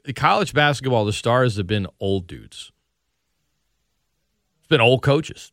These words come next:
Like, those are the stars in college basketball. You might remember a guy that played here or there, had a big moment, but because they're not there long enough, it's the,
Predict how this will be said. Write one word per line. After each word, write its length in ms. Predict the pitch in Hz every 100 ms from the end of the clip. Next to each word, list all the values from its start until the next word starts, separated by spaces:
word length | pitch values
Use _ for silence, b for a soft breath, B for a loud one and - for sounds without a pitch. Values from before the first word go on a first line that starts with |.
| -
Like, 200 | 80 -
those 240 | 110 127
are 20 |
the 100 | 131
stars 360 | 123 143 127 120
in 60 | 113
college 360 | 113 113 107
basketball. 480 | 90 107 123 - -
You 140 | 156 214
might 160 | 214
remember 400 | 143 120 123 127
a 60 | 113
guy 240 | 92 90
that 160 | 92 85
played 300 | - 95 90
here 160 | 95 90
or 40 |
there, 260 | 82 87 95
had 160 | 95 95
a 60 |
big 200 | 87 90
moment, 380 | 90 110 113 90
but 180 | 107 98 b b b b
because 400 | 131 120 160 127
they're 120 | 127
not 280 | 120 123 123
there 180 | 120 123
long 280 | 110 117 139
enough, 360 | 104 98 95
it's 220 | 104 92 -
the, 340 | 95 90 82